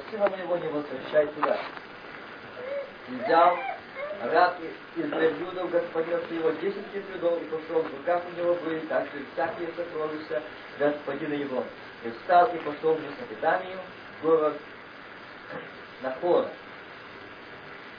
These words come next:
И оставил верблюдов вне города, в колодец воды под ве-, вещи, в то время, когда выходит женщина черпать, и сказал: "Молитва раба. Господи Боже, господина моего Авраама,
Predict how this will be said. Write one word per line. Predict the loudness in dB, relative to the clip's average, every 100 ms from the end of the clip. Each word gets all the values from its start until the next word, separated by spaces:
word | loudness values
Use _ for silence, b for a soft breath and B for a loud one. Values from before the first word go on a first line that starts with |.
| -14 -10 2
И |
оставил | 4 4 6 6 6
верблюдов | 2 2 4 4 2
вне | 0
города, | 2 2 4 4
в | 4
колодец | 4 4 2 -2 -4
воды | -4 -4 -4
под | -6 -6
ве-, | -6 -6 -6 -6 -4
вещи, | -2 -2 -4
в | -4
то | -4
время, | -2 -2 -2
когда | 2 2
выходит | 0 -2 -4 -4
женщина | -4 -4 -8 -8
черпать, | -8 -2 2 2 0 -8 -6
и | -6
сказал: | -4 10 10 10 6 -8 -12 -12 -10 -4
"Молитва | 0 0 0 4 4 2 -8 -12 -12 -14 -14 -14 -14 -14 -14 -10 0
раба. | 4 8 6 6 -6 -12 -12 -12 -14 -14 -14 -14 -14 -14 -14 -14 4
Господи | 4 4 -2 -6 -4 6
Боже, | 8 8 6
господина | 2 0 -2 -4 -2 -4
моего | -4 0 2
Авраама, | 4 2 0 0 0 0